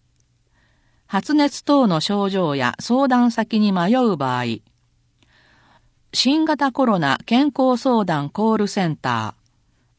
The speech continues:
ー。電話、零七八三六二の九九八零。二十四時間。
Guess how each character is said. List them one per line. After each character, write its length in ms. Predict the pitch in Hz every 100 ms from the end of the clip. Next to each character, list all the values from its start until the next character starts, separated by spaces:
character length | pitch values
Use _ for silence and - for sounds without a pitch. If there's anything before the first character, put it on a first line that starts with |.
| _
ー。 40 | 170
電 280 | 208 208
話、 220 | 175 147 - _ _ _ _ _ _ -
零 320 | 170 254 277
七 260 | 269 233 165
八 520 | 160 135 - 143 123 _ _ _ _
三 380 | - 233 269 294
六 320 | 269 269 180
二 160 | 160 165
の 240 | 143 127 - - -
九 260 | 240 277
九 300 | - 247 190
八 360 | 156 143 - 165
零。 300 | 151 120 - _ _ _ _ _ _ _ _
二 180 | 202 285
十 260 | 226 190 151
四 140 | 135
時 160 | 151 180
間。 300 | 131 110